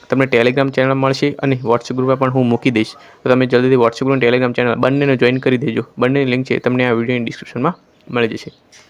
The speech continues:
તો મિત્રો, મેં તમને સવારે કહી દીધું કે મેરિટ લિસ્ટ છે સાંજ સુધીમાં જાહેર થઈ જશે. તો મિત્રો, ફાઇનલ જાહેર થઈ ગઈ છે. હવે મેરિટ લિસ્ટ કેવી રીતે જોવી અને તેમાં કેવા, કયા પ્રકારે વિદ્યાર્થીનો સમાવેશ થયો છે,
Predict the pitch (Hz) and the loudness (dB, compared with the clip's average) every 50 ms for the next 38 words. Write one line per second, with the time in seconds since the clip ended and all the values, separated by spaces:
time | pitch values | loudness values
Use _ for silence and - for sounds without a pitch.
0 | - _ _ _ _ - _ _ - - - - - - - - - - 139 156 | -20 _ _ _ _ -20 _ _ -20 -20 -20 -20 -20 -20 -20 -14 -4 -2 0 0
1 | 170 160 196 185 185 - - - - - - - - - - 139 147 160 165 156 | 2 2 4 2 2 2 -2 -14 -20 -18 -18 -18 -14 -4 -4 -2 0 0 0 2
2 | - 143 143 151 156 - 151 151 143 131 139 151 143 139 131 135 143 143 143 143 | 2 4 4 4 4 2 0 0 0 -2 -4 -6 -4 -2 -2 -2 -2 -2 -4 -6
3 | - 139 - 135 131 139 139 135 127 131 139 135 131 117 123 131 139 135 - - | -6 -6 -4 -2 -2 0 0 0 2 2 0 0 0 -2 -2 -2 -4 -4 -4 -4
4 | 131 127 131 131 131 139 139 - - - - _ _ - 139 135 139 135 131 139 | -4 -4 -4 -4 -4 -4 -6 -8 -12 -20 -20 _ _ -4 -2 -2 -2 -2 -2 -2
5 | 127 131 135 135 120 120 123 131 127 - 131 123 127 135 135 131 131 131 139 135 | 0 0 0 2 0 0 0 -2 -4 -4 -4 -4 -4 -4 -4 -2 -2 -2 0 0
6 | 127 127 135 135 139 131 135 - - 120 127 131 131 139 135 131 135 135 139 139 | 0 2 2 2 0 -2 -4 0 0 2 2 2 2 2 0 2 0 0 0 -2
7 | 139 - - _ - 135 139 139 127 - - - - 127 131 135 135 135 127 - | -6 -14 -18 _ -4 -2 -2 -2 -2 -6 -8 -2 0 2 2 2 0 0 -2 -6
8 | - - - _ - _ _ - 127 127 131 135 135 131 127 123 - - 139 135 | -10 -12 -20 _ -20 _ _ 0 2 4 6 6 6 4 4 2 0 -6 -10 -4
9 | - 127 131 135 135 135 131 131 131 131 131 120 117 131 131 131 127 131 - 123 | -2 0 0 0 0 0 0 0 2 2 2 0 0 0 -2 -2 -2 -2 0 2
10 | 127 127 123 - 127 120 127 127 - 135 131 | 2 2 2 2 2 4 4 2 0 -2 -4